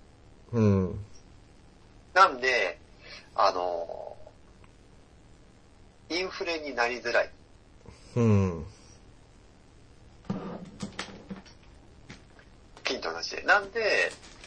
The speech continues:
Speaker 2: さっき言った通り、なぜ金と話があるか、あの、か-、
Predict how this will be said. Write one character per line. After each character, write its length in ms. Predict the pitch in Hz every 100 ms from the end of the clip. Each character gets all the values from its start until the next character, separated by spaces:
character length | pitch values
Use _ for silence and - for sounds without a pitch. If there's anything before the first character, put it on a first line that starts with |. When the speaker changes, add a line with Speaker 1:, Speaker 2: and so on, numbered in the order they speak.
| - - -
Speaker 2:
さ 120 | 151
っ 60 |
き 40 | -
言 80 | 104
っ 20 |
た 100 | 101
通 200 | 98 95
り、 180 | 95 95 - 135
な 120 | 131
ぜ 120 | 101
金 200 | - 117
と 120 | 92 87
話 320 | 92 - 92
が 80 | 92
あ 20 |
る 100 | -
か、 200 | - 82 -
あ 120 | 95
の、 160 | 85 85
か-、 320 | - 107 104